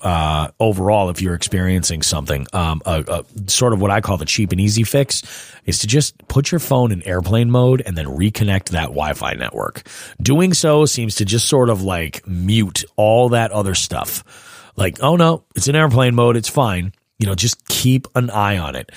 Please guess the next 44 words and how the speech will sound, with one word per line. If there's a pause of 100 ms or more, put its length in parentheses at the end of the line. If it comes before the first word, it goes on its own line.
(340)
But
the
reason
why
I
bring
up
the
breaks,
like
I
did
a,
a
few
moments
ago, (360)
the
breaks
in
between,
people
go
on
their
phones. (440)
Oftentimes
they
come
back
in
a
round
two
and
they
didn't
do
the
steps
that
they
needed
to,